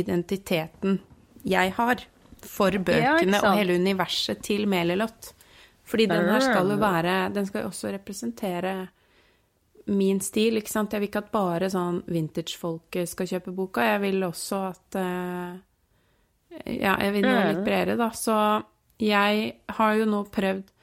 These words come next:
Speaker 1: jeg prøvde jo da med sykt barn hjemme å gjenskape, og så lage da, eh, bilde nummer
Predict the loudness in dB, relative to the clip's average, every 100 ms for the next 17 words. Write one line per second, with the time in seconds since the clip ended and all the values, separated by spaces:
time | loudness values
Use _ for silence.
0 | _ -20 _ -8 0 2 2 0 2 2
1 | 4 4 2 0 -2 -4 -4 -2 2 2
2 | 2 0 0 -2 -2 0 0 -4 -2 -2
3 | 0 -2 -6 -6 -6 -2 -2 0 2 2
4 | 2 2 0 0 2 2 -2 -8 _ _
5 | _ _ _ -4 0 2 2 2 2 0
6 | 0